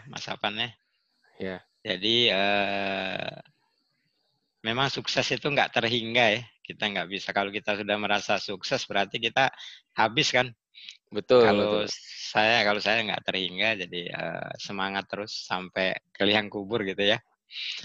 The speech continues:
Speaker 1: Nah,
Speaker 2: Betul, betul.
Speaker 1: eh, jadi tadi banyak kesuksesan-kesuksesan Mas, eh, Apan ini, kalau bisa di, di anu, dibuat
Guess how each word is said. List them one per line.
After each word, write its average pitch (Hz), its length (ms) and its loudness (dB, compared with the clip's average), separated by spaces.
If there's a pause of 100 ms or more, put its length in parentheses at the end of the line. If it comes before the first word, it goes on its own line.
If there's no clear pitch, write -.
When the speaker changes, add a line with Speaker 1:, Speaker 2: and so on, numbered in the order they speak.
(180)
Speaker 1:
Nah, 117 240 4
Speaker 2:
Betul, 117 140 8
betul. 117 80 8
Speaker 1:
eh, 113 800 6 (1040)
jadi 113 240 6 (800)
tadi 110 300 4
banyak 113 340 4
kesuksesan-kesuksesan 110 1400 -4
Mas, 107 880 0
eh, 98 800 -4
Apan 104 400 -2
ini, 139 260 0 (460)
kalau 110 240 2
bisa 147 240 2
di, 143 720 4 (500)
di 127 160 2
anu, 160 320 2
dibuat 131 480 2